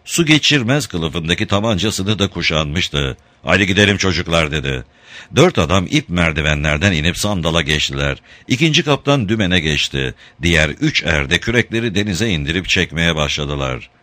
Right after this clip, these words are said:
Kaptan birkaç dakika süreyle onların iskeleye doğru düzenli gidişlerine baktıktan sonra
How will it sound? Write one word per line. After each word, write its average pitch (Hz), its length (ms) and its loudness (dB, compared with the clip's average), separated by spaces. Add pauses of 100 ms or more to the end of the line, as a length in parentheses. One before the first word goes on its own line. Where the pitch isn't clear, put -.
(540)
Kaptan 151 480 2
birkaç 151 400 2
dakika 90 360 0
süreyle 80 420 0
onların 104 440 0
iskeleye 98 600 -2
doğru 71 360 -2
düzenli 87 480 -2
gidişlerine 78 600 -2
baktıktan 87 560 -2
sonra 78 500 -2